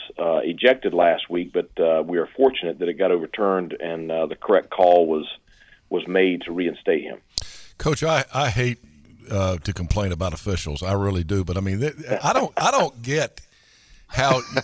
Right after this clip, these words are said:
Speaker 2: they can review stuff <laughs> and look at
Speaker 1: I
Speaker 2: it
Speaker 1: don't know.
Speaker 2: over and over again and miss it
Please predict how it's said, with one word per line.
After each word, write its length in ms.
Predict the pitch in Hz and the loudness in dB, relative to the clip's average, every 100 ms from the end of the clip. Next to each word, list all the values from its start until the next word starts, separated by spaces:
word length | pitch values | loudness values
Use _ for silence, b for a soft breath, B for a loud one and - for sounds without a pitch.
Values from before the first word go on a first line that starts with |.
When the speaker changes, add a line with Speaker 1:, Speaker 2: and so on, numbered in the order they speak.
| - | 2
Speaker 2:
they 120 | 143 | 2
can 220 | 143 131 | 2 0
review 460 | 131 131 107 147 233 | 0 -2 0 2 2
stuff 640 | - - 101 73 - - - - B B B B | 0 -2 -4 -4 -6 -12 -10 -10 B B B B
<laughs> 120 | B | B
and 120 | 139 | -2
look 260 | 135 185 - | 2 2 2
at 200 | 165 156 | 2 8
Speaker 1:
I 80 | 101 | 8
Speaker 2:
it 20 | |
Speaker 1:
don't 160 | 101 185 | 10 8
know. 140 | 220 | 6
Speaker 2:
over 160 | 208 190 | 4 2
and 100 | 175 | 2
over 380 | 202 226 170 | 2 2 -2
again 280 | 135 135 139 | -4 -4 -6
and 240 | 135 135 143 | -4 -4 0
miss 280 | 208 - | 0 0
it 120 | 107 | -6